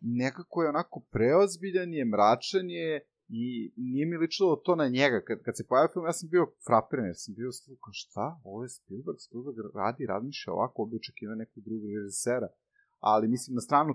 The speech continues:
te scene, film je generalno zaista jako dobar. O, i to je baš poslednji film njegov koji mi se svidio, jer ovo sve posle što je izlazilo, ono sa onim pilotima, o,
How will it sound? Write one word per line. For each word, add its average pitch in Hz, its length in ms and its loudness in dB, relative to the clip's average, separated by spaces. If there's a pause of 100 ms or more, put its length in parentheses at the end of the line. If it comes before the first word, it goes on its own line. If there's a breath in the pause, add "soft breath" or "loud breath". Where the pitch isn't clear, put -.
te 156 120 6
scene, 143 600 -2
film 135 200 0 (180)
je 117 80 -4
generalno 123 680 0
zaista 107 380 0
jako 113 340 2
dobar. 101 400 2 (680)
O, 95 120 -6 (600)
i 113 120 -10
to - 120 -4
je 123 60 0
baš 131 300 2
poslednji 135 380 -2
film 139 240 -6
njegov 131 240 -4
koji 127 180 0
mi 127 60 -4
se - 120 -8
svidio, 127 300 -2
jer 92 100 2
ovo 117 140 2
sve 151 220 -4
posle 165 240 -4
što - 140 -6
je 135 60 -2
izlazilo, 123 500 2
ono 107 140 2
sa - 160 -2
onim 120 200 0
pilotima, 110 800 4 (480)
o, 98 540 0